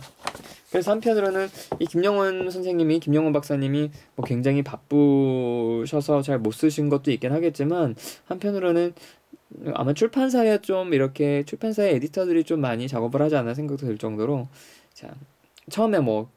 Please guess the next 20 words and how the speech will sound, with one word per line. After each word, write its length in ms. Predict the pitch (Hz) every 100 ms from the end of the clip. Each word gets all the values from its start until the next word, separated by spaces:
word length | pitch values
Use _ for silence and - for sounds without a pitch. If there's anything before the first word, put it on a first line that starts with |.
| _ - -
아빠 240 | - 175
효과 260 | 175 - 156
그래서 240 | 120 120
제가 280 | 120 117 117 -
많이 200 | 110 113
기대를 400 | 123 139 131 135
하고 140 | 120
그랬는지 280 | 117 113 117
모르-, 120 | 104 -
기-, 180 | - 123
그 260 | 123 - 120 -
기대를 420 | 123 143 139 135 - - -
많이 280 | 117 117 147
해서 200 | 170 170
그랬는지 340 | 127 131 135
모르겠지만 760 | 135 110 110 107 135 160 156 110 _ _ -
좀 160 | 147
실망이 360 | 156 185 175 156
큰 140 | 156
책입니다. 480 | 151 127 104 117 -